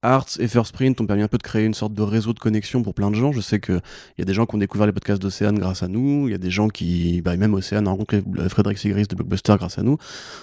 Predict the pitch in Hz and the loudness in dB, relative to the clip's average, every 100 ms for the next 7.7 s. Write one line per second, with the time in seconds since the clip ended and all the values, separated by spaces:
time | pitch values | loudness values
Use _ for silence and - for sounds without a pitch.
0 | - - 120 131 143 135 120 110 135 123 | -14 -6 -2 0 2 2 0 0 0 0
1 | 104 104 82 101 98 95 95 90 98 - | 0 -2 -2 0 0 0 -2 -4 -8 -10
2 | - - 107 127 - 139 127 107 110 107 | -6 -2 4 4 2 -2 0 0 0 0
3 | 110 110 107 110 - 123 104 113 - 117 | 0 0 0 0 2 2 0 -4 -2 0
4 | 101 101 104 - 113 113 - 92 92 - | 0 -2 -4 -2 0 0 -2 -2 -2 -4
5 | - 98 - 110 101 98 92 95 107 139 | -4 -2 2 2 0 -2 -2 0 0 -2
6 | - - - - - - 117 - - 107 | -8 -18 -16 -18 -6 2 2 2 0 -2
7 | 98 113 104 98 - 123 | -2 -2 -2 -4 0 0